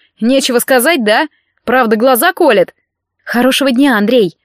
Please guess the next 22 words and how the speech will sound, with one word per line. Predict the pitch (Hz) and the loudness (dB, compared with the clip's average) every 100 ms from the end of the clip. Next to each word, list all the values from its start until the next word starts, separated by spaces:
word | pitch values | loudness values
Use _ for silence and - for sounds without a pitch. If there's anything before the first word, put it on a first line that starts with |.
| _ | _
ответила | - - 185 180 | -16 -10 -8 -4
я | 180 180 294 | -4 -4 -2
и | 294 | -2
направилась | 208 208 262 311 - | -2 -4 -2 -4 -4
к | 233 | -4
выходу, | 233 - 208 | -4 -2 -2
молясь | 208 226 254 - - | -2 -2 -2 -4 -4
только | 302 - 262 | -6 -4 -4
об | 240 | -2
одном, | 220 202 185 - - | -2 -4 -6 -10 -16
чтобы | - 214 202 | -8 -4 -2
Марк | 190 220 - | 0 -2 -2
не | 233 254 | -4 -4
спровоцировал | - 240 233 262 247 240 | -4 -4 -2 -2 -2 -2
Олега | 220 214 214 | -2 -2 -2
на | 214 208 | -4 -4
драку. | 190 175 - - - _ _ _ _ | -6 -6 -8 -10 -10 _ _ _ _
Только | 220 214 285 | -12 -6 -2
этого | 247 - 185 | -2 -4 -8
сейчас | - 196 214 - | -6 -6 -6 -4
не | 220 | -6
хватало. | - 240 202 180 175 | -6 -6 -4 -2 -2